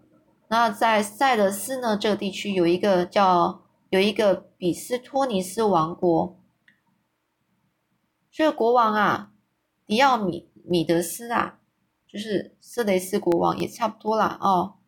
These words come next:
这个国王呢，他养了四匹，呃，凶狠难驯的野马，并且呢，这个马啊，它竟然是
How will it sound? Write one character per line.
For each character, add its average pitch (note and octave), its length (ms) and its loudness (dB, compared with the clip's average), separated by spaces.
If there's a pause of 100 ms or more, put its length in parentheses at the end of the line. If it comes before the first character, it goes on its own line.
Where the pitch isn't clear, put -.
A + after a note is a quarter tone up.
(120)
这 G3+ 160 -2
个 G3 80 2
国 F3 200 4
王 F3+ 220 2
呢， F3 200 -2
他 B3 140 0
养 F3 400 0
了 E3 140 2
四 - 480 -2
匹， A3+ 480 -8 (720)
呃， F#3 540 2 (600)
凶 D4+ 340 4
狠 E3+ 300 0
难 E3 200 2
驯 F3+ 300 2
的 E3+ 340 -2 (300)
野 E3 240 2
马， F3+ 360 -2 (480)
并 A#3+ 140 -2
且 G#3+ 180 0
呢， E3+ 340 0 (480)
这 C4+ 180 0
个 A#3+ 160 2
马 F#3 140 2
啊， - 440 -4 (460)
它 A#3 160 -2
竟 A3+ 160 -6
然 G3 140 0
是 G#3 440 -2